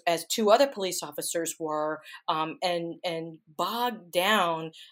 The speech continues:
um, in court civil rights leaders such as James Farmer of core, um, for, for these wanted for murder, um, signs. And, and now here we are, you know, um,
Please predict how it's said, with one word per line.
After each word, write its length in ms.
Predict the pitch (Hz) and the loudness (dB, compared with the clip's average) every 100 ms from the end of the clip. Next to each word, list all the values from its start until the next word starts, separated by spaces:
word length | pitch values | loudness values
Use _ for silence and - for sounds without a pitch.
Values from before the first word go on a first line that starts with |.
| - | -2
um, 420 | 180 156 156 151 - | 0 0 -2 -6 -8
in 300 | 214 240 254 | 2 2 2
court 480 | - - 190 160 - - - - | -2 2 4 4 2 -6 -6 -12
civil 420 | - - 214 220 | 0 2 4 2
rights 340 | 202 214 220 214 | 2 0 0 -2
leaders 440 | 196 202 214 214 | -2 0 2 2
such 180 | 190 - | 0 0
as 100 | 160 | -4
James 400 | - 170 175 - | 0 0 0 -4
Farmer 520 | - 160 165 185 208 | -2 0 2 2 2
of 240 | 175 156 - | 0 -4 -8
core, 560 | - 151 170 254 285 - - - - - | -6 -2 2 2 0 -8 -20 -20 -10 -4
um, 320 | 165 160 - - - | -2 -2 -6 -6 6
for, 500 | 180 175 180 175 - | 8 8 4 2 0
for 200 | 185 175 | 2 2
these 220 | 170 165 | 0 -4
wanted 360 | 165 180 185 185 | 0 2 0 0
for 140 | 185 | -2
murder, 680 | 175 170 170 175 175 170 165 - _ - | 0 -2 -2 2 2 2 -2 -10 _ -2
um, 260 | 160 160 | -2 -2
signs. 840 | 160 - 226 214 156 160 190 - - - - - | 0 2 2 2 0 -2 0 0 -2 -12 -6 0
And, 320 | 180 180 180 | 0 0 -4
and 340 | 196 180 175 175 | -4 -4 -6 -2
now 240 | 202 233 | 0 0
here 140 | 220 220 | 0 0
we 180 | 196 190 175 190 | 0 -2 -2 0
are, 400 | 233 190 156 - | 6 6 4 0
you 100 | 185 | -2
know, 220 | 139 127 _ - 147 | -2 -4 _ -10 -6
um, 420 | - - - | -6 -6 -12